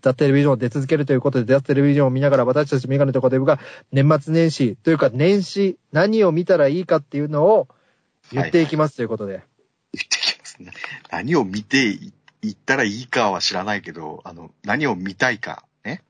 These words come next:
Speaker 2: そういうこと。
Speaker 1: やっぱりね、
Speaker 2: ここ注目し-、してますよっていうところ。
Speaker 1: 年始一月一日といえば、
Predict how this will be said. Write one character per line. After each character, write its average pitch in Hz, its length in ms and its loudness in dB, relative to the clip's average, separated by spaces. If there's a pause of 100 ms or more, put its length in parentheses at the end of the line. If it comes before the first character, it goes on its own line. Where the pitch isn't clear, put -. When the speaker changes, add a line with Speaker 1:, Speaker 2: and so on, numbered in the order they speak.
(400)
Speaker 2:
そ - 120 -18
う 87 40 -12
い - 20 -20
う - 20 -20
こ - 100 -20
と。 - 140 -8
Speaker 1:
や 156 80 0
っ 180 40 -2
ぱ - 60 -18
り - 120 -12
ね、 262 100 0
Speaker 2:
こ 240 60 2
こ 196 60 -2
注 135 160 0
目 127 280 0
し-、 - 200 -6
し - 100 -2
て 120 100 -4
ま 120 120 -2
す - 160 -16
よ 87 60 -12
っ - 160 -20
て - 60 -20
い - 40 -20
う - 40 -20
と - 100 -20
こ - 80 0
ろ。 151 60 6
Speaker 1:
年 233 260 -2
始 247 260 -4
一 220 240 -8
月 254 280 0
一 247 360 -6
日 - 260 0
と 220 140 -4
い 190 100 0
え 170 140 2
ば、 147 560 2